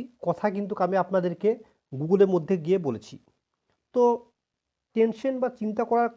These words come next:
কোনো ব্যাপার নাই। আপনারা যদি Google-এ খুঁজে না পান, আমি আমার ডেসক্রিপশনে লিংক দিয়ে রেখেছি, ওখান থেকে আপনারা চাইলে ডাউনলোড করে নিতে পারেন।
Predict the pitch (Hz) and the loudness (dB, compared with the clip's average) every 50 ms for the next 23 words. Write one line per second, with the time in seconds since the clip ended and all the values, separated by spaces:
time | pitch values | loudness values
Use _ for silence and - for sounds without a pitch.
0 | _ _ - 180 202 226 226 226 214 220 208 180 180 175 185 202 240 - _ _ | _ _ -2 0 2 4 4 2 2 2 2 0 0 0 -2 -2 -4 -8 _ _
1 | _ _ _ _ _ _ - 156 165 - - 208 208 208 214 226 220 170 135 - | _ _ _ _ _ _ 0 0 0 2 0 -2 -2 0 2 2 0 0 -2 -4
2 | - 175 185 170 196 220 202 156 131 151 175 170 170 208 202 214 214 214 - - | -4 -4 -4 -2 -4 -6 -6 -6 -4 -6 -4 -4 -4 -2 0 0 0 0 -4 -8
3 | 175 175 - 196 180 139 123 143 143 135 131 - - 147 165 180 196 226 247 - | -8 -6 -2 -2 -2 -2 -2 -2 -2 -2 -4 -4 -2 0 0 0 0 -4 -6 -12
4 | _ _ _ _ _ _ _ _ _ - 131 143 175 196 214 233 220 - - - | _ _ _ _ _ _ _ _ _ -2 -2 -2 -2 -2 -6 -6 -6 -6 -4 -4
5 | 156 160 160 143 127 123 131 156 151 - _ _ _ _ _ _ _ _ _ _ | -2 -2 -4 -6 -6 -8 -10 -10 -10 -12 _ _ _ _ _ _ _ _ _ _
6 | _ _ - 185 175 - - - - 208 202 214 240 285 - - _ _ _ _ | _ _ -14 -14 -14 -14 -14 -8 -6 -4 -2 -2 -2 -4 -6 -12 _ _ _ _
7 | _ _ _ _ 143 135 135 160 196 196 196 170 208 208 208 202 208 214 208 214 | _ _ _ _ -8 -6 -4 -2 -2 -2 0 2 4 4 4 4 2 0 -2 -2
8 | 254 285 320 330 _ _ _ _ - - - - 202 202 202 208 220 214 226 202 | -4 -8 -8 -8 _ _ _ _ -8 -6 -2 -2 -2 -2 -2 -4 -6 -4 -2 -2
9 | - - 185 185 180 185 185 - - 147 147 156 156 202 277 - - _ _ _ | -2 -2 -2 -2 -2 -2 -2 -4 -4 -2 -2 -2 -2 -2 -4 -4 -6 _ _ _
10 | - - - _ _ _ _ _ _ - - 135 131 135 147 139 123 - 135 120 | -20 -20 -20 _ _ _ _ _ _ -4 -2 0 0 0 -2 -4 -4 -2 -2 -2
11 | 117 - 110 - - - - | -2 -4 -6 -8 -8 -8 -10